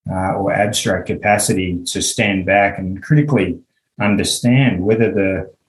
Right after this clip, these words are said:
the ways of responding are helpful in the long term or not. But as adults, we do, and that's where therapy,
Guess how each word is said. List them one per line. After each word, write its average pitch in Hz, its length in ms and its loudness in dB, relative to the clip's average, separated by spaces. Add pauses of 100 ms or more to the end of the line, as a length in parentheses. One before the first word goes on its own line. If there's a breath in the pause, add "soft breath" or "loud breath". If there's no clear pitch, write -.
(140)
the 107 100 -4
ways 107 400 2
of 87 120 -6
responding 98 680 0
are 90 140 -2
helpful 120 420 0
in 90 80 -2
the 87 80 -2
long 90 300 -2
term 92 260 -6
or 90 80 -4
not. 98 300 0
But 98 100 -2
as 107 160 4
adults, 120 360 2
we 123 80 4
do, 127 160 2
and 92 280 -4
that's 101 180 -2
where 95 120 0
therapy, 92 600 -2